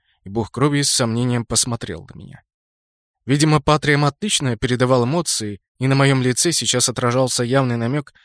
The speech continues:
на поехавшую от счастья крышу. Я, развернувшись, снова побежал, разогнавшись до предела, и прыгнул. Пассивный навык «Крепкие ноги» сработал успешно. Моего аншота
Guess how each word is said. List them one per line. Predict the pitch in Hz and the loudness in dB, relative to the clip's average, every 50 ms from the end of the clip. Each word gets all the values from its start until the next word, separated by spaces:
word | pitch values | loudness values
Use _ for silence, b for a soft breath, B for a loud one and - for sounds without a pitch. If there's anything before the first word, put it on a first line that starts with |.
| b b b b | b b b b
на | 123 120 | -6 0
поехавшую | - 135 131 113 123 127 - 131 113 - - - 127 127 - - | 2 0 2 2 0 -2 -2 -4 -2 -2 -2 0 0 -2 -2 -4
от | 131 117 | -6 -2
счастья | - - - 123 113 - - 127 | -2 0 0 2 0 0 -2 -4
крышу. | 117 - - - 107 95 - - - _ _ _ _ _ _ _ | -6 -6 -8 -8 -6 -8 -10 -10 -12 _ _ _ _ _ _ _
Я, | _ 98 117 165 202 190 - | _ -2 0 2 2 2 0
развернувшись, | 147 151 151 127 135 131 131 123 180 208 - - 180 156 - | -2 -2 0 0 2 0 0 0 -2 -2 0 0 0 0 0
снова | - 185 196 180 | 0 0 -2 -2
побежал, | 160 - 135 117 123 117 127 160 170 165 - | -2 -4 -2 -2 0 2 2 2 2 0 -2
разогнавшись | - - - 135 131 120 131 107 110 120 143 139 - - 139 123 113 | -10 -6 -2 -2 0 0 -2 -2 -2 -2 -2 -2 0 -2 -2 -2 -2
до | 120 123 | -2 -4
предела, | - - 110 107 104 113 147 151 143 | -4 -4 -8 -6 -2 0 0 0 0
и | - - 139 | -2 -4 -8
прыгнул. | - - 123 113 87 90 - 104 _ _ _ _ _ _ _ _ _ _ _ _ _ _ | -8 -6 -8 -8 -8 -10 -18 -20 _ _ _ _ _ _ _ _ _ _ _ _ _ _
Пассивный | - 113 113 - - 185 202 196 190 185 | -8 -4 -2 -2 -2 -2 -4 -4 -4 -2
навык | 160 156 160 160 156 156 - | 0 0 0 0 -2 -4 -4
«Крепкие | - 127 135 139 - - 143 135 | -2 -2 -2 -2 -2 -6 -8 -8
ноги» | 131 123 123 123 120 131 | -6 -6 -8 -6 -6 -6
сработал | 127 - - 131 123 107 104 107 - - 117 | -4 -4 -2 -2 -4 -4 -6 -10 -10 -10 -10
успешно. | 123 123 - - - 92 - - - - - _ _ _ _ _ _ _ _ _ _ _ _ _ _ _ _ | -8 -8 -8 -8 -10 -12 -12 -12 -14 -16 -18 _ _ _ _ _ _ _ _ _ _ _ _ _ _ _ _
Моего | - 110 123 120 127 139 | 0 0 2 4 4 4
аншота | 139 131 120 - - 160 160 - - 151 147 | 4 4 2 2 2 2 0 0 0 -2 -2